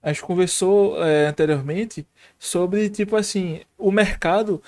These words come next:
a gente não pode baixar a cabeça porque tem uma empresa com um projeto, com um produto melhor que o nosso. Eu acho que ainda tem mercado sim pra jogos retrô. Eu acho que o Ion, ele consegue manter um público bom de jogadores. O Classic europeu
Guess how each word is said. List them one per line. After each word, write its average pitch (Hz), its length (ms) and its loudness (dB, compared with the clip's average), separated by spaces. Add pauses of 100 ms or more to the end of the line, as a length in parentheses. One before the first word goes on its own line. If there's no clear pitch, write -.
(240)
a 170 100 -2
gente 175 160 -4
não 247 120 -4
pode 226 260 0
baixar 196 280 0
a - 20 0
cabeça 170 440 -2
porque 196 280 -4
tem 165 140 -4
uma 160 60 -6
empresa 156 520 -4
com 156 160 -10
um 147 160 -8
projeto, 147 720 0
com 151 120 -10
um 143 40 -6
produto 143 440 -2
melhor 143 380 0
que 139 120 -10
o - 20 -6
nosso. 123 360 -8 (520)
Eu 240 200 12
acho 185 200 8
que 269 80 0
ainda 262 140 2
tem 269 140 -2
mercado 233 400 -2
sim 226 280 -6
pra 180 180 2
jogos 160 300 2
retrô. 156 500 0 (320)
Eu 165 140 6
acho 175 180 2
que 196 140 -2
o 175 200 6
Ion, 190 120 2
ele 190 100 4
consegue 202 400 -2
manter 214 320 0
um 185 120 0
público 170 420 -4
bom 160 360 -2
de 170 80 -4
jogadores. 151 640 2
O 202 100 -6
Classic 190 800 2
europeu 180 600 4